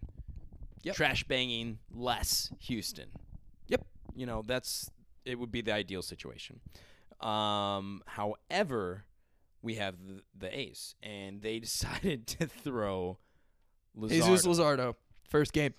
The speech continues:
Speaker 1: Wow. I thought our management was high.
Speaker 2: <laughs>
Speaker 1: I'm sorry, you have a team that's fifteen and oh against starting left-handed pitchers.
Speaker 2: Correct. But their only good pitchers are lefties. Like, those are, there's
Speaker 1: Absolutely not. So, here's
Speaker 2: What,
Speaker 1: the thing.
Speaker 2: Bassett?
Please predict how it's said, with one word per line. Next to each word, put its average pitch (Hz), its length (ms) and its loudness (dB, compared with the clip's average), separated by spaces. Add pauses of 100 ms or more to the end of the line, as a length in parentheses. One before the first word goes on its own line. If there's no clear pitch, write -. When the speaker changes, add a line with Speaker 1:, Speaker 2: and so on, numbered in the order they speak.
(800)
Speaker 1:
Wow. 147 300 8 (520)
I 160 160 4
thought 170 200 6
our 175 140 8
management 143 440 0
was 131 100 -2
high. 147 300 2 (840)
Speaker 2:
<laughs> 156 680 0
Speaker 1:
I'm 220 120 8
sorry, 202 240 10
you 196 180 8
have 311 100 8
a 330 60 8
team 240 360 6
that's 160 240 2
fifteen 262 840 6
and 220 220 4
oh 185 220 10
against 143 320 4
starting 156 340 6
left-handed 139 480 0
pitchers. - 540 -8 (120)
Speaker 2:
Correct. - 440 0 (420)
But 175 220 4
their 185 240 8
only 190 320 4
good 151 220 2
pitchers 127 380 0 (140)
are 117 320 2 (100)
lefties. - 600 -10
Like, 82 180 -16 (100)
those 98 240 -6
are, 104 80 -4
there's 98 240 -4
Speaker 1:
Absolutely 359 540 6
not. 113 260 -6 (260)
So, 208 300 4
here's - 180 2
Speaker 2:
What, 160 60 6
Speaker 1:
the 220 80 0
thing. 156 100 0
Speaker 2:
Bassett? 175 340 0